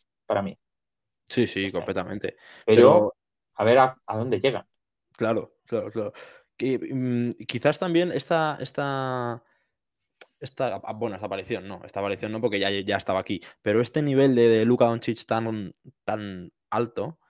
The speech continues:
Speaker 2: está llevando a que no se le vea tanto a otro jugador que también se está sacando, eh, partidazos, eh, por allí, y por aquí y por allá, que es, eh, Nikola Jokic.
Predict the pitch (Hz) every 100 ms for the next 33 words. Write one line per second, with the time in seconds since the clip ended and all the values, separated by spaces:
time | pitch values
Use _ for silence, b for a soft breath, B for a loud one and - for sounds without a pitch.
0 | _ _ _ - 123 110 123 131 135 139
1 | 127 123 113 104 - _ _ _ 113 -
2 | 104 110 117 143 127 123 113 104 117 117
3 | 120 131 - 127 175 - _ _ _ -
4 | 101 98 - 117 117 113 120 113 117 120
5 | 107 - 90 - - 107 - - 104 110
6 | 120 - - 80 82 90 - b _ _
7 | - - 160 113 - 139 - - _ _
8 | _ _ 107 98 95 95 95 95 101 95
9 | 104 110 107 98 123 135 107 113 - b
10 | b _ - 95 104 - - 110 104 98
11 | 92 87 - 98 101 104 113 - _ -